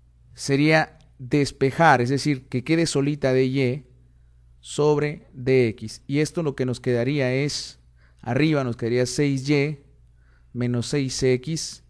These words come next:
más dos. Y abajo nos quedaría, eh, dos Y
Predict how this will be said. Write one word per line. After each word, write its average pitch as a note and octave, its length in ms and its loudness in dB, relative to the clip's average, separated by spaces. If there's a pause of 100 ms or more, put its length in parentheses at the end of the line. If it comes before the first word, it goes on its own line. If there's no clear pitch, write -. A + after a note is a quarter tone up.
(340)
más A#2+ 340 -2
dos. C3+ 300 2
Y C3 80 -2
abajo C#3 260 2
nos C#3+ 160 -2
quedaría, D3 600 2 (520)
eh, A2+ 300 -4
dos C3 260 0
Y D3 360 0